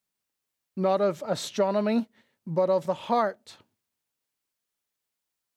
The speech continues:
Perhaps even I might, uh, suggest to you this morning that viewing yourself not at the center of your universe is actually good for you.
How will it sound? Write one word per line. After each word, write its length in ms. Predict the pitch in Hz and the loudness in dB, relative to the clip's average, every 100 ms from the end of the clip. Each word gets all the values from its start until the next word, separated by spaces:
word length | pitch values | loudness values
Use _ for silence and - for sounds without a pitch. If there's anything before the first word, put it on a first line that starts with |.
| _ _ _ _ | _ _ _ _
Perhaps 400 | 170 190 156 202 | -2 -2 -2 -4
even 240 | 196 175 | -2 0
I 80 | 160 | 0
might, 240 | 170 175 220 370 415 | 0 0 -4 -16 -8
uh, 260 | 180 160 | -4 -2
suggest 520 | 175 185 151 185 180 - | -2 -4 0 0 0 -2
to 60 | |
you 120 | 180 | 0
this 200 | 160 156 | 0 -2
morning 300 | 185 180 170 | -2 0 0
that 140 | 160 165 | 0 -2
viewing 480 | 156 185 208 214 190 | -4 0 2 2 0
yourself 520 | 170 - 175 160 - _ - _ | -2 0 0 0 -6 _ -20 _
not 520 | 170 175 214 247 - - _ | 2 4 2 0 -8 -18 _
at 160 | 196 185 | -6 -4
the 80 | 165 | -2
center 420 | 196 175 170 160 | 0 0 0 0
of 100 | 139 | 0
your 120 | 156 | 0
universe 560 | 151 160 151 180 185 - - - | 2 0 0 0 -2 -8 -20 -6
is 160 | 202 175 | -2 0
actually 500 | 185 - - 208 196 | -2 -4 -6 -4 -2
good 560 | 165 151 233 226 160 - _ | -6 -2 0 0 -2 -12 _
for 240 | - 190 | -6 -2
you. 300 | 165 151 190 | 0 0 -2